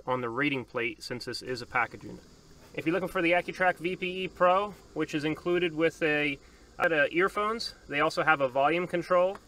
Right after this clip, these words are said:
The Accutrack V P E Pro is linked down in the description below. It's plenty loud enough to hear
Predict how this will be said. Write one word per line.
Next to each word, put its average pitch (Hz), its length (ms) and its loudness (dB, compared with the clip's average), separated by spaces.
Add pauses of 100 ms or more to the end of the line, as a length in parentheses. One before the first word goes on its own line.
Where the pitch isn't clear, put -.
(360)
The 143 100 -2
Accutrack 170 480 2
V 170 160 -2
P 170 240 -4
E 165 60 -4
Pro 175 340 2
is 147 140 -6
linked 160 180 -4
down 160 160 0
in 156 80 -2
the 139 80 -8
description 156 380 -6
below. 147 320 0 (520)
It's 139 160 -8
plenty 175 380 2
loud 165 260 4
enough 170 260 2
to 143 60 -4
hear 175 360 2